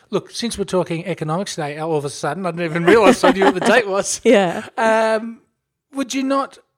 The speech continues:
Speaker 1: call this a value add to the sponsorship campaign?
Speaker 2: You would call it, um, an ag-,
Speaker 1: That sounds
Speaker 2: a, a,
Speaker 1: pretty
Speaker 2: an
Speaker 1: economic.
Speaker 2: agreement between friends.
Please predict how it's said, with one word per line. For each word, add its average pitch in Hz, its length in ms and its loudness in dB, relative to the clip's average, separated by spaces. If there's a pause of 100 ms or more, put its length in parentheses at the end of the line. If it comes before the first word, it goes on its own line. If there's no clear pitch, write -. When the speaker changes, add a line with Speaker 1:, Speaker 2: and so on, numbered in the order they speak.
(260)
Speaker 1:
call 220 240 2
this 202 240 -6
a 170 100 -4
value 170 640 -4
add 165 460 -10 (520)
to 190 200 -4
the 170 120 -6
sponsorship 185 500 0
campaign? 160 520 -8 (720)
Speaker 2:
You 214 160 -2
would 226 200 0
call 247 340 2
it, 240 360 0
um, 180 560 0 (240)
an 190 220 2
ag-, 175 240 0 (180)
Speaker 1:
That 208 120 2
sounds 202 180 4
Speaker 2:
a, - 20 6
a, - 20 6
Speaker 1:
pretty 185 280 4
Speaker 2:
an 170 60 0
Speaker 1:
economic. 208 360 0
Speaker 2:
agreement 220 400 4
between 180 300 -2
friends. 135 500 -6